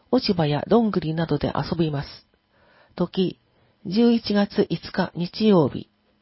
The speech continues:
午前九時から十一時三十分。小雨決行。ところ、三園緑の森公園、地場産センター西隣。定員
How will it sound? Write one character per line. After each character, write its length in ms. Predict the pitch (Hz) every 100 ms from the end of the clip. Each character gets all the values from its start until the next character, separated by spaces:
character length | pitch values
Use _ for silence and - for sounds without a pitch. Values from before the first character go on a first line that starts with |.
| -
午 160 | 247 247
前 220 | 170 -
九 120 | - 214
時 120 | 170
か 120 | 143
ら 160 | 131 -
十 260 | - 240 226
一 220 | 202 208
時 120 | 151
三 320 | - 190 185
十 160 | 175 170 _
分。 200 | - 110 - _ _ _ _ _ _
小 220 | - - 170
雨 140 | 165
決 240 | - 135 _
行。 320 | - 123 117 - _ _ _ _ _ _ _ _
と 100 | 175
こ 160 | - 190
ろ、 220 | 180 - _ _ _ _ _ -
三 240 | 233 226 220
園 300 | 202 196 196 -
緑 340 | 240 220 190
の 140 | 156 147
森 240 | 147 170
公 320 | - 170 127
園、 140 | 123 - _ _ _ _ _ _
地 140 | 160 190
場 140 | 214
産 260 | - 202 185
セ 180 | - 180
ン 100 | 151
タ 380 | - 95 - -
ー 40 |
西 260 | 143 - 170
隣。 440 | 151 143 127 - _ _ _ _ _ _ _ _ _ -
定 320 | 220 208 196
員 360 | 180 170 151